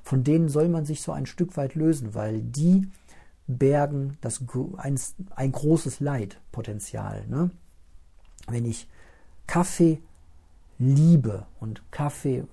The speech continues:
dem Kaffee sehr angehaftet bin sozusagen, dann werde ich bei einer Kaffeekrise natürlich besonders groß, ähm, leiden. Also alles, was total, das ist eine, eine komische Erkenntnis, mit,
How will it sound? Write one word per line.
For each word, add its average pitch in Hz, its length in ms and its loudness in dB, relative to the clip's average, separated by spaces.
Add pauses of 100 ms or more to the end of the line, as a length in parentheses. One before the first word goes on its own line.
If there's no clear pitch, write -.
(320)
dem 117 140 -4
Kaffee - 340 -2
sehr 113 360 -6 (600)
angehaftet 123 920 0
bin 113 180 0
sozusagen, 104 720 -6 (240)
dann 110 180 -4
werde 131 260 2
ich 143 160 -6
bei - 140 -6
einer 107 160 -6
Kaffeekrise 170 720 -2
natürlich 135 360 -4
besonders 120 480 -6
groß, - 720 -12
ähm, 101 340 -8 (380)
leiden. 127 540 0 (560)
Also 117 340 -2
alles, 127 360 0
was - 420 -6
total, - 480 -8
das - 160 -4
ist 120 200 -4
eine, 127 260 -6 (580)
eine 139 100 -2
komische 226 460 4
Erkenntnis, 170 480 0
mit, 127 160 -6